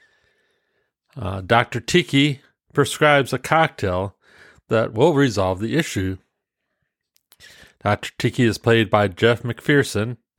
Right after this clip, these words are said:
He is also the creator of Tiki Bar T V. Way back a, a while ago when Apple stores started opening, they actually would put Tiki Bar T V, um, on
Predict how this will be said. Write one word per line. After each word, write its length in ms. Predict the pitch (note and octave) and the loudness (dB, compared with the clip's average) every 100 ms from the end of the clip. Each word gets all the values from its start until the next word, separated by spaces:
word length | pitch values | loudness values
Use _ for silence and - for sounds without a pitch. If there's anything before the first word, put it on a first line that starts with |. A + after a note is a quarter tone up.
| _ _ - - - - | _ _ -20 -20 -20 -2
He 100 | C#3+ | 0
is 140 | A#2+ | 2
also 300 | D3 C#3+ - | 2 2 0
the 120 | B2 | -2
creator 440 | - C#3+ C3+ A#2+ A2+ | 0 2 4 2 2
of 240 | G#2 G2 | 0 -4
Tiki 320 | - A2 - | -8 -8 -6
Bar 260 | G#2+ G2+ G2 | -2 0 0
T 300 | - - G2+ | -2 -4 -4
V. 360 | F#2+ G2+ D#2 - _ _ _ _ _ _ _ _ _ _ _ _ _ _ _ _ | -2 -4 -4 -16 _ _ _ _ _ _ _ _ _ _ _ _ _ _ _ _
Way 240 | - A2 A2 | -2 0 2
back 380 | G2+ A2 G#2+ - _ - | 2 2 2 -4 _ -20
a, 180 | A#2+ B2+ - | -18 -14 -4
a 180 | G#2 | -2
while 320 | G2 A2 A2+ A2+ | 2 4 4 4
ago 360 | G#2 A2 A2 | 2 4 4
when 380 | G#2 G2 F#2+ F#2+ - _ - | 2 0 -2 -8 -18 _ -4
Apple 280 | A2 - | -2 -2
stores 420 | A2+ - A2 A2 G2+ | -6 0 2 2 0
started 300 | - G#2+ A2 | -2 0 2
opening, 580 | A2 - A2+ A2+ A2+ A2 _ _ _ _ _ - | 0 -2 -4 -4 -6 -12 _ _ _ _ _ -6
they 160 | - | 0
actually 460 | A2+ A#2 - B2 A#2 | 2 0 -2 -2 0
would 280 | A2 A2 - | 0 -2 -2
put 360 | C#3+ A#2 G#2 _ _ _ _ _ _ | 0 0 -2 _ _ _ _ _ _
Tiki 220 | - G#2+ | -4 -2
Bar 240 | A2 A2 G#2 | 2 2 2
T 260 | - A#2 | 0 0
V, 380 | G#2 G#2 A2 - _ _ _ _ _ D#3+ | 2 0 -2 -8 _ _ _ _ _ -16
um, 280 | G#2 G2+ A2 | -14 -12 -2
on 440 | A#2 A#2+ G#2 G2 | 2 2 0 -6